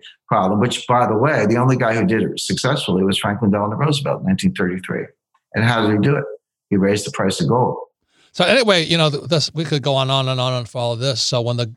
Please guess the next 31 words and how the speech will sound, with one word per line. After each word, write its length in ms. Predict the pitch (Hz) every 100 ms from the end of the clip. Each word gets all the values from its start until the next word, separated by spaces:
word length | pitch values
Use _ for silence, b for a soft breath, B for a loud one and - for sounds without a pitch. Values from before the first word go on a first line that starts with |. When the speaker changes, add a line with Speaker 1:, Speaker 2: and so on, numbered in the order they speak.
| _
Speaker 2:
Fed 300 | - 165 156
is 120 | 131
printing 420 | - 156 139 123
money, 260 | 123 123 123
you 80 | 117
know, 80 |
P 240 | 117 139 135
P 220 | - 127
P 320 | - 127 123
and 200 | 107 101 b b b b -
cares 380 | 147 131 131 135
Act 340 | 123 127 -
and 100 | 120
all 200 | 123 120
this 200 | 117 117
stuff, 320 | - 139 123
which 160 | 113 127
is 120 | 110
helicopter 560 | 135 123 110 117 - 113
money 240 | 120 117
for 140 | -
everybody, 600 | 117 135 123 101 107 104 - _ _ _ _ _
it 140 | - 110
doesn't 320 | 139 131 131
cause 340 | - 135 123
inflation 540 | 120 101 139 175 156 110
because 260 | 107 117
people 320 | - 131 120 117
aren't 160 | 110
spending 400 | - 135 165 117
it. 200 | - _